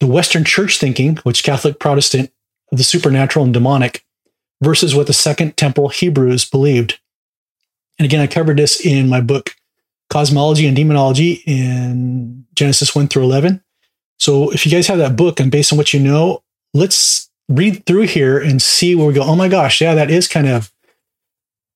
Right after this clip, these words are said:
<laughs> not the, the view the Second Temple Hebrews had about their,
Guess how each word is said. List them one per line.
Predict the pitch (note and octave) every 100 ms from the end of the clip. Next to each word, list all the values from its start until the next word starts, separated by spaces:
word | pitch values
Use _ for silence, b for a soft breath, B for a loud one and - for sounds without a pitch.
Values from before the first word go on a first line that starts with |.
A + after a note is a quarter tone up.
| _
<laughs> | D3 - -
not | D#3+ G#2+ F3 F#3+
the, | D3
the | B2 C#3
view | B2 E3
the | D3+
Second | - D#3+ D3 C#3+
Temple | D3+ D3
Hebrews | C3+ E3 C#3+ C#3 -
had | D3+ D#3+
about | B2+ B2+ A#2+
their, | C#3+ C3